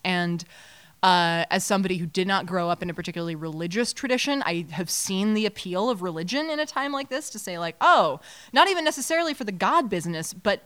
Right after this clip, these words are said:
the idea that to go into a room with other people who are also interested in being good humans and sit there together and say, like, 'Hey, we're all really scared. Like, how do we make this better?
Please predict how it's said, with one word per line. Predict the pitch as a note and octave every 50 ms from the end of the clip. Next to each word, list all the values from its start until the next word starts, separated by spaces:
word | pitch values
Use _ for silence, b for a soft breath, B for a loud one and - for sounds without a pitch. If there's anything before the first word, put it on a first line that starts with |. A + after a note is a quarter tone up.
| - -
the | G3+ F3 - A3+ G#3+
idea | A3 G#3 F3 A3+ C4 C#4+ C4
that | B3 G#3 - - - -
to | A#3 F#3+
go | D#3 G#3 G3+ G#3+ B3
into | C#4+ C#4+ B3 - A#3+
a | A3+ G3+
room | F3 D#3+ D#3 F3 F#3 G#3 C4 D4+ E4 E4+ D#4+ b b b b b
with | - G3+ - -
other | G#3+ A#3 A3+ C4+ C4+
people | - - - A3 - - C#4 C#4+ D4+ D#4 _
who | - A3+ A#3
are | A#3 - -
also | G3+ G#3+ A3+ - C4 -
interested | - G#3 G3+ B3 A#3 - - C#4 C4
in | C4 A#3+
being | G3 - F#3 G3 G#3 A#3 A3
good | E3+ G#3 G3 G3+
humans | - - F3+ F3 F3+ G#3+ B3+ D4 E4 D#4+ - - -
and | G3 F#3 F3+ E3 - - _
sit | - - - - A#3+ A#3+ - - -
there | A#3 A#3+ B3+
together | C4 - C4 A3 G3+ G3+ G#3+ C#4 D#4 G#3+ G3 -
and | G3 F#3 F3+ E3
say, | - G3 F#3 F#3 F#3+ F#3+
like, | F3+ F3+ E3 E3 E3+ - - b b b b b b b b b b b b b b b _ _
'Hey, | - - A#3 A#3+
we're | A#3+ B3
all | - A#3+ B3 B3 B3
really | B3+ C4 C4+ C4+ B3+
scared. | - - C#4+ D4 D4+ A#3 E3 D3+
Like, | D3 - - -
how | - - F#3 F3+ F#3 F#3 F#3+ G3+ G3+ G3
do | F#3 A3 A3
we | G#3 A3 A3 A3 A3 A3 A3 A3+ A3 G3+ - - _ _ -
make | - F3+ F3+ G3+ G#3+ - - -
this | G#3 G#3+ G#3 - - - - - - _ _ _ _ _ -
better? | A#3 B3 B3 E3 - - F3+